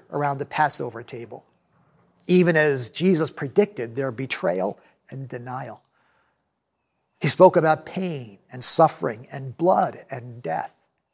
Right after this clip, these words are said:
A few hours later, he was under arrest. And by Friday afternoon, he'd been brutally beaten,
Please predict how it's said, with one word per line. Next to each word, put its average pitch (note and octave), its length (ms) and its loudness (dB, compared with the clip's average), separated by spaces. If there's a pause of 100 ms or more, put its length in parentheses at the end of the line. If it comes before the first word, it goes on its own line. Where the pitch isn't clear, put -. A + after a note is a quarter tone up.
(1200)
A - 60 -8
few G3+ 260 10
hours E3+ 300 8
later, F#3 400 0 (100)
he G#3+ 100 0
was F#3 200 6
under D#3 260 -2
arrest. D3+ 560 -6 (1500)
And D3 140 0
by D#3+ 140 4
Friday G#3+ 420 8
afternoon, G3+ 540 4
he'd D#3 180 0
been C#3 300 -2
brutally F3+ 400 2
beaten, D#3+ 480 -12